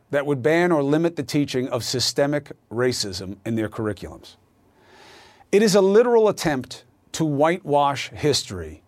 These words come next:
for the purposes of power. This is why you have in the vernacular, "History or his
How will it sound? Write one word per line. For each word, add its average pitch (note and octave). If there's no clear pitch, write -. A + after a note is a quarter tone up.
for C#3
the C3+
purposes B2+
of A2
power. E2+
This G#3
is F3+
why D#3
you B2+
have C3
in C3
the B2
vernacular, A#2
"History C4+
or D#3+
his C#3+